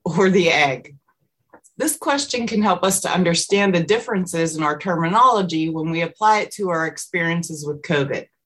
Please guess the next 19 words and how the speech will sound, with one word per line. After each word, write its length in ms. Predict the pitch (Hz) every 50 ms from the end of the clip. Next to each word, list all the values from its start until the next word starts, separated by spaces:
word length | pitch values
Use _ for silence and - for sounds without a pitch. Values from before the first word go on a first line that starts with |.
| _ _ _ _ _ _ _ _ _ _
What 180 | - 196 196 -
came 240 | 254 240 240 262
first? 540 | - 311 320 269 196 - - - - - - _ _ _ _ _ _ - - - _ _ _ _ _ _ _ _ _ _
A 60 | 175
few 260 | 165 - 202 226 233
reported 520 | 226 226 220 220 - 226 220 202 208 196 196
cases 560 | - 226 202 208 208 - 196 175 170 156 147
in 100 | 151 147
a 100 | 160 151
country 480 | - - 196 190 190 196 196 190 180 - _ _
thousands 480 | 180 180 185 185 196 196 196 190 190 170
of 140 | 175 151 170
miles 400 | 165 160 160 156 156 156 - -
from 240 | - - 127 131 135
us. 420 | - - - - - - - _ _ _ _ _ _ _ _ _ _ _ _ _ _ _ _ _
As 240 | - 175 175 160 156
those 360 | 160 190 190 220 277 294 -
incidents 720 | - 220 240 247 269 - - 190 160 151 143 151 156 - 165
of 180 | 151 151 143